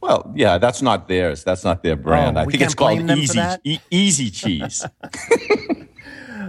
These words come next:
Speaker 2: Oh, I, you know, along these lines of innovation, I have a couple things. The first one is, um,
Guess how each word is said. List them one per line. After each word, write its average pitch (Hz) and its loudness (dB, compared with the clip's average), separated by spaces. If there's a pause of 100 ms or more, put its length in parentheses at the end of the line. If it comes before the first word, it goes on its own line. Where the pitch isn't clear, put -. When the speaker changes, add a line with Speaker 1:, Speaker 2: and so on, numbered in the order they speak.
(140)
Speaker 2:
Oh, - 0
I, 156 0
you 165 -6
know, 185 -2
along 214 -2
these 214 -4
lines 170 2
of 139 0
innovation, 131 0
I 139 4
have 151 -2
a 135 -2
couple 131 -2
things. 98 -4
The 113 -10
first 202 -4
one 139 0
is, 123 -2
um, 113 0